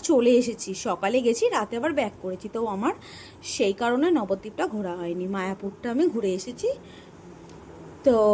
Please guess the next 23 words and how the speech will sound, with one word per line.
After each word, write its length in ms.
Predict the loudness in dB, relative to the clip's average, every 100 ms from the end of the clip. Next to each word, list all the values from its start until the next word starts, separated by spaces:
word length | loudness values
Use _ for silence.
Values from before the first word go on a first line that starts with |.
| 6 4
এবার 200 | 2 4 4
আর 100 | 4 4
কি, 120 | 6 6 6 -2 -8 0
চলো 220 | 2 4 4 4
এখনও 280 | 2 2 2 2
পর্যন্ত 320 | 4 4 4 2
তো 40 | 2
পৌঁছাতে 340 | 0 0 -2 0
পারলাম 200 | 2 4 4
না, 60 | 2
কারণ 160 | 6 8 8
লঞ্চে 300 | 6 0 -4
তো 40 | -4 0 -2
একটু 180 | 0 0
টাইম 180 | 4 6 6 6
লাগে 220 | 4 4 4
অল্প, 200 | 2 2 0 0 -2
আর 100 | -2 -2 -6 -14 -16 -18 -2
খুব 140 | -2 2
ভিড়ও 280 | 4 4 4 4
ছিল, 140 | 4 4
আর 80 | 2 4
কিন্তু 260 | 6 6